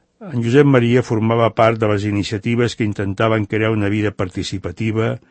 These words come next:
cultural i de consciència social en això que era un barri, la Floresta, que ara en diuen districte, i que alguns volen poble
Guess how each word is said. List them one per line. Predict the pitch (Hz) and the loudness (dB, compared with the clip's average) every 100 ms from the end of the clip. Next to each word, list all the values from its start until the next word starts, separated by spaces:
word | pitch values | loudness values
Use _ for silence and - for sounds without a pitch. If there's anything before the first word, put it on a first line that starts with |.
| _ _ _ _ | _ _ _ _
cultural | - 104 98 98 98 110 113 123 - _ _ _ _ _ | -10 -8 -6 -4 2 2 2 -2 -8 _ _ _ _ _
i | 110 | -6
de | 101 - | -4 -2
consciència | 101 92 120 117 - 123 | -4 0 0 0 0 -4
social | 113 95 101 101 104 113 - _ _ _ | -4 -6 -4 -2 -2 -6 -14 _ _ _
en | - 107 | -8 -6
això | 101 117 | -2 -4
que | 104 113 | -2 0
era | 107 | 0
un | 101 | 0
barri, | 101 107 - 71 - _ _ _ _ _ _ - | 0 0 -2 -14 -18 _ _ _ _ _ _ -12
la | 95 | -10
Floresta, | - 98 113 113 - 123 151 - _ _ _ _ _ _ - | -6 -2 2 0 0 -2 -4 -10 _ _ _ _ _ _ 2
que | |
ara | 120 120 | 4 6
en | 117 | 6
diuen | 120 139 139 | 4 4 4
districte, | 101 - 113 117 - 123 117 - _ _ _ _ _ _ _ _ | 0 -4 -2 -4 -2 -2 -2 -8 _ _ _ _ _ _ _ _
i | 127 127 | -4 4
que | |
alguns | 123 123 147 127 | 4 6 6 6
volen | 135 143 131 120 | 4 6 4 4
poble | 151 127 98 76 107 | 2 0 -4 -8 -12